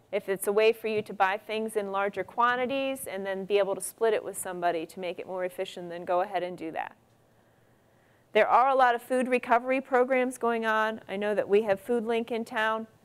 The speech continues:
um, which definitely has a lot of value to our area, and they do get supplied food from a large number of restaurants and grocery stores,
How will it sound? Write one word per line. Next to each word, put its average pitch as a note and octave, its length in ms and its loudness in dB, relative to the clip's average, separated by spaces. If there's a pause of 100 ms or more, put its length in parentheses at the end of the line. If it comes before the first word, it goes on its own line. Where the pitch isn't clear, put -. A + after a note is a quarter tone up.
(440)
um, G3+ 180 -2
which F#3+ 220 -2
definitely G3+ 540 0
has G3 400 0
a F3 80 -4
lot F#3+ 420 2
of F3+ 240 -2
value F#3+ 460 2
to F#3 240 -6
our F3 420 2 (540)
area, G3 520 2 (520)
and F#3 360 -2
they G3 140 2
do G3+ 240 -2
get F#3+ 200 0
supplied F#3 520 0
food F#3 320 0
from E3+ 240 -14
a E3 60 -6
large F3 340 0
number F#3 320 0
of F3 160 -2
restaurants F3 680 -2
and F3 120 -10
grocery F3 320 -4
stores, E3 460 -8